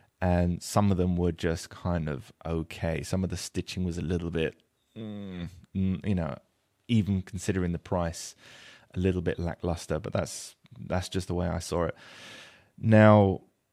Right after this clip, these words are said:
another brand that I've always admired over the years is a very, very old brand from the seventeen hundreds. I can't remember their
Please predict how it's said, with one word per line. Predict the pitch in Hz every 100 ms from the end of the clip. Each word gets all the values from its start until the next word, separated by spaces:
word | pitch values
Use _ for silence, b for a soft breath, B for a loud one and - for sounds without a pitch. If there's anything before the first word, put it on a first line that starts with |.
| _ _ _
another | 120 113 120 147 160
brand | 110 101 101 98 95 90 -
that | 98 92 - -
I've | 95 92 90 - - -
always | 107 98 95
admired | 92 87 90 92 90 80 78 - - _ _ _ _
over | 95 87
the | 87
years | 87 85 85 85 - - _ _ _ _ _ _ _ _ _ _ _ _ - _ -
is | 95 92 92 -
a |
very, | 95 87 107 110 110
very | 101 98 92
old | 92 95 92
brand | 98 90 85
from | 90
the | 90
seventeen | - 85 82 95
hundreds. | 90 92 87 87 -
I | -
can't | - 104
remember | 92 90 85
their | 85 87